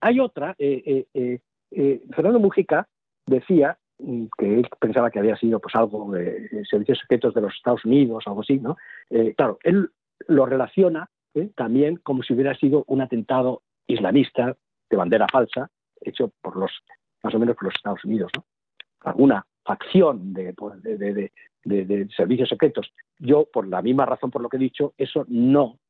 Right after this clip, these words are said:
¿eh? no, no, no lo veo por ningún lado, ¿eh? Ahora bien, ¿eh? puede haber intervenido alguna otra instancia, ¿eh? aprovechándose precisamente de este, de este núcleo interno, puede haber colaborado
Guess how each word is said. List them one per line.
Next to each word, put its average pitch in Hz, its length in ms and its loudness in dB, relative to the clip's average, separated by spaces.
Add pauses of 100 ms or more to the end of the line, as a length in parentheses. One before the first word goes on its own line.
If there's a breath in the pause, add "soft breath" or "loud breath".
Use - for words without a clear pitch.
(100)
¿eh? 127 240 -2
no, 117 480 0
no, 104 440 -2
no 117 160 4
lo 101 100 4
veo 110 180 2
por - 120 -10
ningún 90 240 -4
lado, 139 200 0 (300)
¿eh? 120 180 -4 (220 loud breath)
Ahora 185 220 4
bien, 208 260 4 (200)
¿eh? 190 140 -6 (880)
puede 233 280 4
haber 143 420 0
intervenido 110 720 -4
alguna 131 340 -2
otra 117 180 -4
instancia, 101 640 -2 (140)
¿eh? 156 160 -6 (720)
aprovechándose 160 840 -2
precisamente 135 680 -2
de 120 80 0
este, - 340 -2
de 120 120 -2
este 120 360 0
núcleo 131 500 6
interno, 110 640 -2 (220)
puede 180 140 -4
haber 190 220 -2
colaborado 120 720 -2